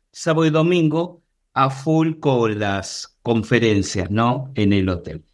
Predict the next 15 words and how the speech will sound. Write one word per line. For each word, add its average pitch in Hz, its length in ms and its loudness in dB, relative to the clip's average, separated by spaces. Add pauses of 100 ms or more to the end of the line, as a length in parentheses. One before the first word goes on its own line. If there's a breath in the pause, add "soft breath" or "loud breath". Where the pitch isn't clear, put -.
(100)
Y - 80 -2
como 127 200 0
bien 143 180 2
dice 143 260 2
Néstor, 127 340 0
después 139 440 -2 (260 loud breath)
supieron 147 640 2
venir 135 280 2
otros 143 260 -2
congresos, 180 640 0
en 127 120 2
buena 180 300 2
hora, 135 360 0
por 123 160 -4
supuesto, 151 760 0